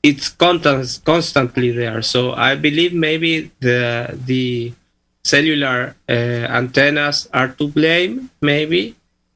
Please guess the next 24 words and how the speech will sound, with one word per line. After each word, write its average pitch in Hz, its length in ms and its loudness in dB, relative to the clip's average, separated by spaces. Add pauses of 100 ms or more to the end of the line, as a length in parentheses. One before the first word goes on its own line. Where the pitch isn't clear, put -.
(300)
Uh, 135 520 0
but 147 260 2
that 208 220 4
was 202 380 0
strategic 160 800 2
from 131 340 -2
me, 143 240 -2 (380)
because 143 320 0
when 139 160 2
I 135 80 0
was 143 220 -2
going 165 220 4
to 165 100 4
move 156 200 0
in, 170 380 2 (800)
uh, 135 520 0 (480)
there 143 220 4
were, 143 360 0
uh, 127 280 0
my, 123 760 -2 (240)
my 127 260 0
mother-in-law 147 680 0
lived 127 340 -2
here, 143 440 2